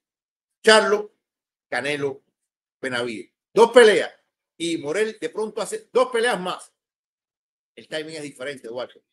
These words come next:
Ya un Morel con dos peleas más, con dos rivales buenos, ya el timing es diferente. Eh, pero lo que yo no sé, y esto lo vamos a discutir cuando ya tengamos más detalles, que es lo que viene, si Heyman va a ordenar para complacer a Canelo, que lo ha pedido en varias ocasiones,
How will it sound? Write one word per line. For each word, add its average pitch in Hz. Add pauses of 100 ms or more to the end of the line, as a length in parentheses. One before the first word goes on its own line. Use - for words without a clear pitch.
(200)
Ya 139
un 151
Morel 156
con 139
dos 156
peleas 147
más, 151
con 120
dos 151
rivales 151
buenos, 160 (420)
ya 135
el -
timing 139
es 123
diferente. 127 (540)
Eh, 123 (400)
pero 202
lo 123
que 127
yo 139
no 196
sé, 165 (200)
y 120
esto 135
lo 147
vamos 151
a 139
discutir 139 (240)
cuando 107
ya 127
tengamos 143
más 127
detalles, 147
que 135
es 139
lo 151
que 156
viene, 147 (400)
si 220 (140)
Heyman 170
va 147
a -
ordenar 151 (500)
para 143
complacer 135
a 208
Canelo, 175 (440)
que 117
lo 123
ha 131
pedido 151
en 147
varias 156
ocasiones, 170